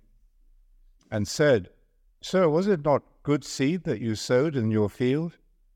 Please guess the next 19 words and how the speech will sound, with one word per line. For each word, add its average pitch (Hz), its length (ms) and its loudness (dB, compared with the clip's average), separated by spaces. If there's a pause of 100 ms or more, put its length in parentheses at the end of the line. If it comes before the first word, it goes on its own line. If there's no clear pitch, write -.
(580)
If 110 120 -4
so, 131 440 0 (340)
where 127 220 2
does 120 220 -2
the 113 100 -8
darnel 117 480 0
come 107 240 -2
from?' 90 340 -6 (1700)
'Some 104 400 0
enemy 123 420 0
has 95 220 -6
done 101 260 0
this,' 123 360 -2
he 101 140 -2
answered. 117 500 -6 (1200)
And 127 100 -2
the 131 80 0
servant 131 440 0
said, 117 380 0